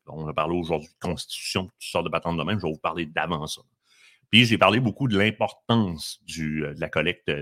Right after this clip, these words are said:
d'animaux, puis de la récolte, même des cueilleurs, dans le cycle de la vie, puis l'écosystème. Elle est venue me serrer la main à la fin, puis elle a fait comme, « Cet argumentaire-là, j-, j'y, j'y attache beaucoup d'importance. » Et honnêtement, ça, j'achète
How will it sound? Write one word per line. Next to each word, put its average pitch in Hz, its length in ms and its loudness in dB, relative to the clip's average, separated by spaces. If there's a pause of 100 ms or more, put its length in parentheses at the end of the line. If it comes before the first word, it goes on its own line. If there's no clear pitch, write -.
(140)
d'animaux, 82 540 0
puis 87 80 -6
de 80 60 -2
la 78 80 0
récolte, 85 460 -2 (240)
même 85 160 -2
des 82 120 0
cueilleurs, 80 440 0 (360)
dans 85 180 4
le 76 140 0
cycle 87 320 -4
de 80 80 0
la 78 180 -2
vie, 82 160 -6
puis - 140 -10
l'écosystème. 82 480 -4
Elle 82 40 2
est - 20 0
venue 92 100 4
me 120 60 4
serrer 90 260 0
la 92 120 -2
main 87 180 -4
à 80 120 -14
la - 60 -16
fin, - 140 -8
puis 87 80 -6
elle 78 60 -10
a 73 40 -12
fait - 180 -18
comme, « 87 140 -2 (420)
Cet - 340 -2
argumentaire-là, 98 1080 0 (640)
j-, 85 380 -8
j'y, 82 580 -4
j'y 87 220 -2
attache 82 520 -4
beaucoup 101 400 -4
d'importance. » 92 760 -2
Et 80 160 -6 (340)
honnêtement, 98 560 2 (340)
ça, - 540 0 (420)
j'achète 90 640 -2